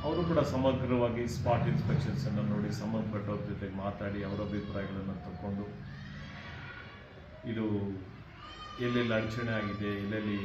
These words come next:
ನೆಗ್ಲಿಜೆನ್ಸ್ ಆಗಿದೆ, ಎಲ್ಲಿ ತಪ್ಪುಗಳಾಗಿದ್ದಾವೆ, ಇದೆಲ್ಲವನ್ನೂ ನೋಡಿ ಅವರು ಒಂದು ರಿಪೋರ್ಟ್‌ಗಳನ್ನು ಕೊಡ್ತಾರೆ. ಆಮೇಲೆ ಇದ್ರ ಬಗ್ಗೆ ಗಮನ ಹರಿಸಿ ಸಮಗ್ರವಾಗಿ ಒಂದು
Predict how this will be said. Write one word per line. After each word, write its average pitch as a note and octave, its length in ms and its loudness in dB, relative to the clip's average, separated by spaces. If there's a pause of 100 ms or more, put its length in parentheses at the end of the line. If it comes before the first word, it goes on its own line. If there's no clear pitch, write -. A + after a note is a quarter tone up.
ನೆಗ್ಲಿಜೆನ್ಸ್ G#2+ 580 0
ಆಗಿದೆ, F#2 360 -4 (1500)
ಎಲ್ಲಿ A2 240 0
ತಪ್ಪುಗಳಾಗಿದ್ದಾವೆ, F#2 840 0 (1040)
ಇದೆಲ್ಲವನ್ನೂ D3 480 -2 (120)
ನೋಡಿ C#3+ 140 4
ಅವರು A2 300 2 (360)
ಒಂದು G#2 200 -2
ರಿಪೋರ್ಟ್‌ಗಳನ್ನು G#2 760 -2
ಕೊಡ್ತಾರೆ. F#2+ 420 -6 (1500)
ಆಮೇಲೆ C#3 280 -4
ಇದ್ರ A#2 140 -2
ಬಗ್ಗೆ G#2+ 260 -2
ಗಮನ G#2+ 300 0
ಹರಿಸಿ G#2+ 400 -4 (1200)
ಸಮಗ್ರವಾಗಿ D3 800 6
ಒಂದು B2+ 280 6